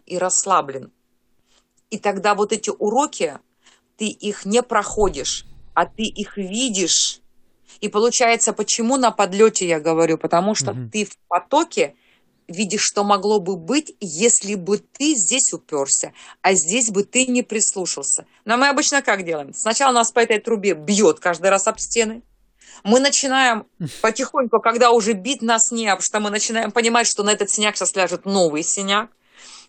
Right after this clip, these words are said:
Speaker 1: И тогда ты уже начинаешь: «Ага, а почему? Почему у меня появилась тревога? А почему здесь не получилось, да? Ты подошел к машине, а ключи оставил дома». Обычный человек сбегает за ключами и сядет в машину.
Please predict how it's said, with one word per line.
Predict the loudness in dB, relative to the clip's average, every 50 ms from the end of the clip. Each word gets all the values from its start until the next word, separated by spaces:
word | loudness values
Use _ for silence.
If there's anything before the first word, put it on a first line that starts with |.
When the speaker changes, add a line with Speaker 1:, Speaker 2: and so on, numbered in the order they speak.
| _
Speaker 1:
И | -8 -4
тогда | -2 -2 0 2 0 0
ты | 0 0 -2
уже | -2 0 -2
начинаешь: | -2 -2 -2 0 0 0 2 2 2 0 -2 -4 _ _ _ _
«Ага, | 0 2 2 4 2 2 2 0 -6
а | -6
почему? | -4 -2 0 0 0 0 -2 -2 -4 -4 -4 -6 -10 _ _ _ _ _ _ _ _ _ _ _
Почему | -8 -6 -6 -4 -4 -2
у |
меня | -2 -2 0 0
появилась | 2 0 0 0 -2 -4 -6 -6
тревога? | -8 -8 -8 -4 -2 -2 -2 -2 -4 -8 -10 _ _ -12 -8
А | -4 -4
почему | -2 -2 -2 0 2 4 4 4
здесь | 2 2 0 0 0
не | -2 -2
получилось, | 0 0 0 0 0 0 0 0 2 2
да? | 2 2 0 -2 -10 -10 -6
Ты | -4
подошел | 0 0 2 2 2 0 0
к | 0
машине, | 0 0 0 0 0 -2 -2
а | -2
ключи | -2 -2 -2 0 0
оставил | 0 0 0 0 2 2 2 2
дома». | 2 0 0 0 0 -4 -6 _ _ _ _ _ _ _ _ _ _
Обычный | -4 -2 0 0 0 0 0 0 0
человек | 2 2 4 4 2 2
сбегает | 0 0 0 0 0 0
за | -2 -2
ключами | -2 0 0 0 0 2
и | 0
сядет | 0 0 0 -2 -2
в | 0
машину. | 0 2 2 2 0 0 -2 -4 -4 -8 -12